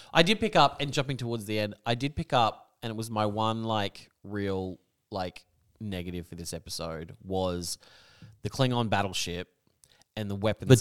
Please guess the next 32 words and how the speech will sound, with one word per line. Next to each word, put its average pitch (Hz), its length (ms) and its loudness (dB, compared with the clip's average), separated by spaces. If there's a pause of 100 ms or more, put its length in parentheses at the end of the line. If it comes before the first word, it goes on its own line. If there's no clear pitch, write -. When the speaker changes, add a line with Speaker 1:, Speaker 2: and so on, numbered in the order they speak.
Speaker 1:
com- 117 40 12
Speaker 2:
D 117 60 10
seven? 120 400 8 (1000)
Speaker 1:
Well, 135 600 10
we 127 100 2
can 120 140 0
assume 226 340 0
it 156 80 -2
was 120 160 0
that, 98 260 2
Speaker 2:
It 160 80 12
Speaker 1:
but 131 80 8
Speaker 2:
looks 175 160 10
Speaker 1:
it, 147 40 12
Speaker 2:
like 117 100 12
a 110 40 4
D 123 120 10
seven 117 300 10
to 110 40 8
me. 139 340 8
<laughs> - 40 -14
Speaker 1:
but 180 120 12
it 180 100 10
had 151 320 6
weapons 147 400 4
coming 127 300 2
out 120 120 4
of 117 60 2
its 110 160 -6
nacelles. 85 760 -4
Speaker 2:
Yeah. 226 160 8
Speaker 1:
Like, 120 160 6